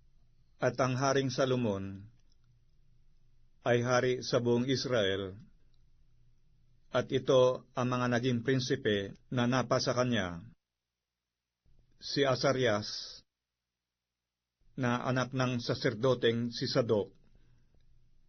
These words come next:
si Eliorep at si Aya,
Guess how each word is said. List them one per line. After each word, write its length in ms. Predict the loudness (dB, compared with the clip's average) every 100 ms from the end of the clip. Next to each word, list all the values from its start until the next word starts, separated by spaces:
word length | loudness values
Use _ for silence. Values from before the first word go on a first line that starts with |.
| _ -20 _
si 240 | -14 -4 2
Eliorep 640 | 4 6 4 6 4 2 -8 _ -4
at 240 | -2 0
si 160 | -2 2
Aya, 480 | 4 4 2 -2